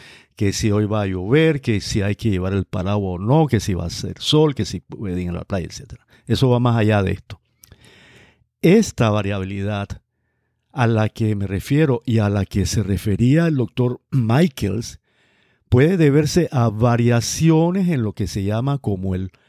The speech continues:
forzamiento externo, que puede ser natural o antropogénico, o sea, producido por el hombre. Y esta es, pues, la variabilidad externa.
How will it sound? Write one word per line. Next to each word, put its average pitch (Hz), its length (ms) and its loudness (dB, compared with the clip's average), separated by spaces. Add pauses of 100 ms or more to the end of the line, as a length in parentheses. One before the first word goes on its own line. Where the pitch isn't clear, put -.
(280)
forzamiento 147 1200 0
externo, 104 960 -2 (1120)
que 120 120 -2
puede 127 240 4
ser 120 400 0
natural 123 920 0 (480)
o 113 300 2
antropogénico, 151 840 -2
o 87 40 -8
sea, 104 200 -6
producido 87 500 -10
por - 200 -12
el 92 100 -4
hombre. 92 360 -2 (720)
Y 117 180 0
esta 127 240 2
es, 123 160 2
pues, 123 300 2
la 107 240 -2 (300)
variabilidad 127 1300 0 (160)
externa. 85 1080 -4